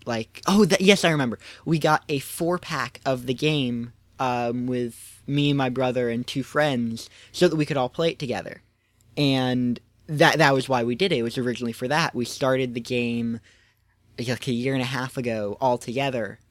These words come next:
And then after a while, it just kind of phased out 'cause people got busy. So over last week, I came back to it. I, yeah, I would have loved to play Borderlands one first, but it wasn't really about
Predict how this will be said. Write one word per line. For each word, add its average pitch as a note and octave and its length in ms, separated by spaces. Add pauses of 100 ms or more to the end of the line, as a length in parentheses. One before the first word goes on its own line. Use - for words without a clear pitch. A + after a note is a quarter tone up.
(120)
And C#3 200
then B2 500 (1300)
after B2 760
a C3 80
while, B2 300
it A2+ 60
just A#2+ 200
kind A#2+ 240
of A#2 80
phased A#2 360
out A2 180
'cause B2 120
people A#2 280
got G#2+ 220
busy. B2 420 (440)
So C3 240
over B2 140
last A2 340
week, C3+ 420
I A#2 220
came A#2 320
back B2 300
to A2+ 140
it. G#2+ 140
I, C3 120
yeah, G3 320
I D#3 140
would D#3 120
have C#3 140
loved B2+ 200
to - 60
play A#2+ 120
Borderlands A#2 460
one A2+ 160
first, A2+ 380
but A#2 100
it - 80
wasn't B2+ 320
really A#2 300
about G#2+ 360